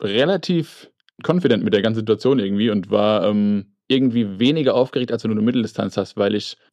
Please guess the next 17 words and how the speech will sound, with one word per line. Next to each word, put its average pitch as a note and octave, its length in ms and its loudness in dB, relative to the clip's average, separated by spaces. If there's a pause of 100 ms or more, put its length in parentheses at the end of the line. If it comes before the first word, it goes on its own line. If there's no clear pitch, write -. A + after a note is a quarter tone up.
irgendwie A#2+ 680 2 (100)
für - 220 0
mich B2 440 0
festgestellt C#3 640 -2
habe, C3 240 0
und G#2 140 0
das G#2 140 -10 (180)
darfst A2+ 260 0
du A#2+ 40 0
mir G#2+ 80 0
gleich G#2+ 220 0
bestätigen B2 540 -2
oder, G#2 460 0 (300)
oder G#2+ 220 2
verneinen, A#2+ 600 2 (540)
dass - 340 -2
du C3+ 420 2